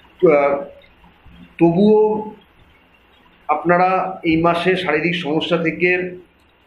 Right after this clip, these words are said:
বেরিয়ে আসতে সক্ষম হবেন। উম, তবুও নিজের শরীরের প্রতি সতর্ক হওয়া আপনাদের জন্য প্রয়োজন।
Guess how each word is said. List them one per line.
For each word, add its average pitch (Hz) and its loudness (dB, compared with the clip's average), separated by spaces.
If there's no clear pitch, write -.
বেরিয়ে 156 0
আসতে 180 -2
সক্ষম - -4
হবেন। 175 0
উম, 127 0
তবুও 208 4
নিজের 175 0
শরীরের 170 2
প্রতি 180 0
সতর্ক 156 -2
হওয়া 160 2
আপনাদের 147 -2
জন্য 170 -2
প্রয়োজন। 123 0